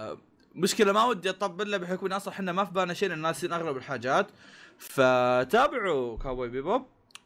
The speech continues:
واستمتعوا. وأنا أعطي الدفة لأحمد اللي أصلًا كان يتكلم قبل شوي.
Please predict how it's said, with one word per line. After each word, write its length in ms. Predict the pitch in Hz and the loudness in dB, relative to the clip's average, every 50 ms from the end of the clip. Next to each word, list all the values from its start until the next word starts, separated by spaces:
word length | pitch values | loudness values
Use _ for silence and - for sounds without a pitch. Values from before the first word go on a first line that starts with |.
| _ - | _ -10
واستمتعوا. 1120 | 117 113 110 110 107 104 107 107 107 107 143 - - 190 185 180 185 165 151 185 190 185 185 - - _ _ _ _ _ _ _ _ _ - | -8 -6 -6 -4 -4 -4 -2 -2 -4 -4 -4 -2 -2 -2 -2 -2 -2 -2 0 0 0 0 -2 -6 -14 _ _ _ _ _ _ _ _ _ -12
وأنا 1040 | - 123 123 123 120 120 117 120 120 120 120 120 117 117 117 117 139 151 160 160 151 | -6 -4 -2 0 0 0 0 2 2 2 2 2 2 2 2 4 4 4 4 4 4
أعطي 200 | 151 151 143 139 | 2 2 2 0
الدفة 340 | 123 127 139 - - 143 | 0 0 0 0 0 0
لأحمد 340 | 131 135 127 139 156 156 143 | 0 0 -2 -4 -4 -4 -2
اللي 120 | 135 131 139 | 0 2 2
أصلًا 240 | 147 147 - 147 | 2 0 -2 -4
كان 180 | 139 - 143 131 | -4 -2 -2 -2
يتكلم 380 | 131 - - - 170 165 160 143 - - | -4 -6 -4 -2 0 0 0 2 2 0
قبل 160 | 165 139 - - | 0 0 -2 -6
شوي. 320 | - - - - - - | -4 -4 -2 -4 -4 -2